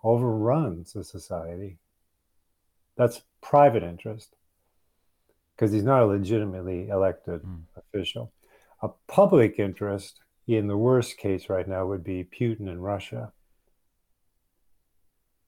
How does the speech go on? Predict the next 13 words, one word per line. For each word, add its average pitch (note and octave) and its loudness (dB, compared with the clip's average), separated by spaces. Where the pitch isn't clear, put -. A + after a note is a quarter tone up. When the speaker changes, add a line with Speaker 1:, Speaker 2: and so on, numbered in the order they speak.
Speaker 1:
And G#2+ -2
there, A#2 8
private D3+ 6
interests A2+ -4
are G2 -6
pretty B2 -4
much G2 -4
overrun, G2 -2
or G2+ 0
they A2 -2
are G2 -2
terrorized G2 0
into G2 -10